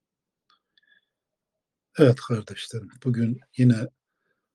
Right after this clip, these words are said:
Fırkayı Naciye'ye devam edeceğiz. Neydi Fırkayı Naciye?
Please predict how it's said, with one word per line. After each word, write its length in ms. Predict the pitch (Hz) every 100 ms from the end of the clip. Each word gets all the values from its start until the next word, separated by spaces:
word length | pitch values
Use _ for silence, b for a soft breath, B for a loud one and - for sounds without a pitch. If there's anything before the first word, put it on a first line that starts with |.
| _ _ _ _ _ -
Fırkayı 540 | - 127 127 120 113
Naciye'ye 680 | 113 113 98 104 104 107 - _ _ _ _ _
devam 300 | 110 107 107
edeceğiz. 680 | 101 92 92 104 120 - - _ _ _ _ _ _ _ _ _ _ b b b b b b b _ _ _ -
Neydi 460 | 165 151 127 120 127 _ _ _ _ _
Fırkayı 580 | - - 127 127 120 107
Naciye? 600 | 107 104 92 101 117 131